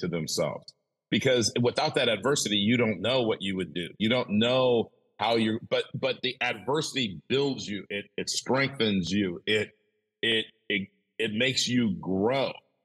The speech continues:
But then what you, and what you get is you get confidence, which most people don't have confidence. And once you have confidence, you can do anything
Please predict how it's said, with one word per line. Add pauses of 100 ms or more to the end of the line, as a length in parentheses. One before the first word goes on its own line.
(180)
But
then
what
you, (100)
and
what
you (120)
get
is
you
get
confidence,
which
most
people
don't
have
confidence.
And
once
you
have
confidence,
you
can
do
anything